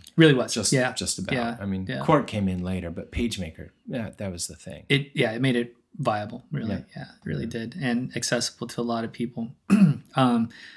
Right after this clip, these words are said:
Speaker 1: so yeah, that was an interesting time. I mean, it was fun working for a big company, and I had a lot of respect for Adobe. I mean, I was, I was very happy to be able to say, "Yeah, I work for Adobe." I mean, it was kinda, it was, uh, it was a good time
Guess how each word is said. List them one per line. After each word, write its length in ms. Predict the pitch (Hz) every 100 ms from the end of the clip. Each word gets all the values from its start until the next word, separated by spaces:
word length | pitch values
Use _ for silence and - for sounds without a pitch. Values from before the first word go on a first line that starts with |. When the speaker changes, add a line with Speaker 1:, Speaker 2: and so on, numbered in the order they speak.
| -
Speaker 1:
so 100 | -
yeah, 160 | 226 196
that 160 | 269
was 120 | 311 233
an 40 |
interesting 420 | 180 170 151 143
time. 240 | 131 180 160
I 20 |
mean, 120 | 160
it 20 | 160
was 140 | 156
fun 480 | - 156 156 156 151 _ _ -
working 280 | 151 135 139
for 120 | 135
a 40 | 131
big 200 | 131 127
company, 280 | 135 127
and 80 | 135
I 40 | 165
had 120 | 175
a 20 |
lot 180 | 123 135
of 60 | 127
respect 320 | 120 135 131
for 140 | -
Adobe. 400 | 120 127 131 123
I 40 | 123
mean, 160 | 131
I 40 | 127
was, 160 | 131 127 - -
I 60 |
was 100 | 147
very 180 | 123 139
happy 380 | 117 139 131 127
to 80 | 120
be 140 | 127
able 120 | 123 123
to 40 |
say, 180 | - 139
"Yeah, 180 | 135 147
I 100 | 143 156 - _
work 180 | - 139
for 80 | -
Adobe." 360 | 139 151 151 123
I 40 |
mean, 140 | 123 127
it 60 |
was 120 | 120
kinda, 300 | 120 139 127 131 _ - _ _ _ _ _
it 60 | -
was, 180 | 139 131
uh, 260 | 127 120 123
it 40 |
was 100 | 165
a 40 | 180
good 140 | 196
time 420 | - 135 131 131